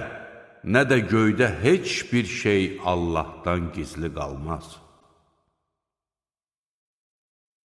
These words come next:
Bətnlərdə sizə istədiyi surəti verən odur. Ondan başqa ibadətə layiq olan məbud yoxdur.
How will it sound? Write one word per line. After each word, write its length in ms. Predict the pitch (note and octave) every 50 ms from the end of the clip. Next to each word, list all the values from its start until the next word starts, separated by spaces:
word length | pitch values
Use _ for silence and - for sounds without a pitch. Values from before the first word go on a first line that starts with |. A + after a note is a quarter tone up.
| _ _ _ _ _ _ _ _ _ _ _ _ _ _ _ _ _
Bətnlərdə 760 | B2+ C3 A#2+ - C#3+ C#3 C3+ C3+ C3 C3 C3 B2+ A#2 C3 E3 E3+
sizə 420 | E3 - - C3+ B2+ B2 D#3 E3
istədiyi 720 | E3 D3+ C3+ - - - - C3+ C3 A#2 B2 B2+ C#3 D#3+ D#3+
surəti 640 | D#3+ - - C#3 C3+ C3 B2+ B2+ A#2+ B2+ B2+ D#3+
verən 400 | D3 C3 B2+ B2 A#2+ C#3 D#3 D#3 D#3 - - -
odur. 460 | - B2+ D#3+ F3+ D#3+ D#3 C3 G#2 F#2 - - - - - - - - - - _ _ _ _ _ _ _ _ _ _ _ _ _ _ _ _ _ _ _ _ _ _ _ _ _ _ _ _ _ _ _ _ _ _ _ _ _ _ _ _ _ _ _ _ _ _ -
Ondan 540 | G#2+ G#2+ G#2+ G#2 G#2+ B2+ D3+ E3 D#3 C#3+
başqa 420 | B2 A#2 A2 - - - - A2+ G2 -
ibadətə 720 | - G#2+ G#2 F2 G2+ G2 G2 F#2+ E2+ G2 F#2+ - - G#2+ G#2+
layiq 540 | G#2 G2 F#2+ F#2 F2+ F#2 F#2 F2+ G2 G#2 F#2+
olan 380 | F#2 F2 F2+ F2+ F#2+ F#2+ F#2 F2
məbud 640 | D#2+ D#2 E2+ E2+ E2+ E2+ D#2 E2 F2+ E2 - - -
yoxdur. 560 | D#2 E2 F#2 G#2+ - - - - D2+ C2+ -